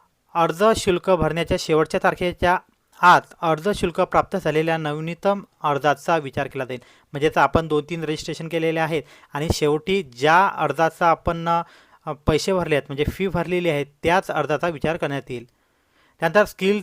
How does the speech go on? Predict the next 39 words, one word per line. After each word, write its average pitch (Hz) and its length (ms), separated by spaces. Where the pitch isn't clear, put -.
टेस्ट 208 300
ही - 500
फक्त - 280
आणि 196 220
फक्त - 280
क्वालिफाईंग 180 680
मोडची 156 280
असेल, 139 220
म्हणजे 135 180
याचे 139 180
मार्क्स 165 280
आपल्या 160 280
लेखी 143 220
परीक्षेमध्ये 170 560
ब-, 151 440
जोडून 151 340
त्याची 143 200
मेरिट 160 200
लिस्ट 170 260
लागणार 135 300
नाही. 127 160
म्हणजेच 135 260
लेखी 151 200
परीक्षेचे 160 500
जे 170 160
मार्क्स 160 300
असतील 156 300
ते 170 120
फायनल 135 240
आपले 143 220
असतील. 131 400
म्हणजेच 151 520
आपल्याला 170 420
स्किल 190 420
टेस्ट 196 280
हे 185 140
क्वालिफाय 165 480
करावीच 160 480
लागेल. 127 320